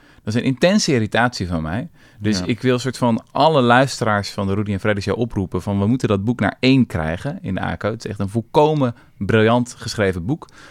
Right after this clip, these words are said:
Speaker 1: Amerikanen lopen niet.
Speaker 2: En hij is
Speaker 1: Ehm,
Speaker 2: mooi. Hij is
Speaker 1: hij is
Speaker 2: mooi.
Speaker 1: mooi.
Speaker 2: Laten we dat ook niet.
Speaker 1: Er zit een kaartje in.
Speaker 2: Er zit een kaartje in.
Speaker 1: Eh,
Speaker 2: Voor de correspondent.
Speaker 1: het is voor de
Speaker 2: Dus
Speaker 1: correspondent, ja. De winst wordt belegd in, eh, drank en in meer journalistiek.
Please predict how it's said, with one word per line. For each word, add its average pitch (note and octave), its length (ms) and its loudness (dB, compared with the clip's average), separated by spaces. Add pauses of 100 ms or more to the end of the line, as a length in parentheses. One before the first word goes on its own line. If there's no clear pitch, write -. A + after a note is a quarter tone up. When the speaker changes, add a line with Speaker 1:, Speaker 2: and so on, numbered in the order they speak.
(160)
Speaker 1:
Amerikanen A#2 560 0
lopen G#2 340 -2
niet. D3 320 -8
Speaker 2:
En B2+ 260 -2
hij G#2 120 2
is G2 80 0
Speaker 1:
Ehm, F#2 80 -4
Speaker 2:
mooi. F#2 300 -2 (180)
Hij F#2+ 140 -2
is F2+ 100 -4
Speaker 1:
hij F#2+ 100 -2
is F2+ 80 0
Speaker 2:
mooi. F#2+ 120 2
Speaker 1:
mooi. G2 140 2
Speaker 2:
Laten F#2 140 -2
we - 80 -6
dat G2+ 160 -4
ook G#2+ 80 -2
niet. G2+ 280 -4
Speaker 1:
Er A2 40 -4
zit G2+ 160 0
een - 80 -4
kaartje A2 400 0
in. B2+ 300 0
Speaker 2:
Er C3+ 60 -14
zit - 200 -6
een G#2 80 -4
kaartje G#2 360 0
in. A2+ 100 -2
Speaker 1:
Eh, G2+ 140 2
Speaker 2:
Voor A#2 160 6
de - 80 -2
correspondent. F#2+ 560 -2
Speaker 1:
het C3 80 4
is B2+ 60 2
voor B2+ 80 2
de A#2+ 60 2
Speaker 2:
Dus A2+ 100 0
Speaker 1:
correspondent, G#2+ 480 0 (100)
ja. G#2 240 -2 (560)
De A2 100 0
winst B2 280 2
wordt G#2+ 200 0
belegd A2 380 0
in, G2 240 0
eh, F#2 160 2
drank G2+ 480 2
en G2 220 -2
in F#2 220 0
meer G2+ 160 0
journalistiek. G#2 640 -2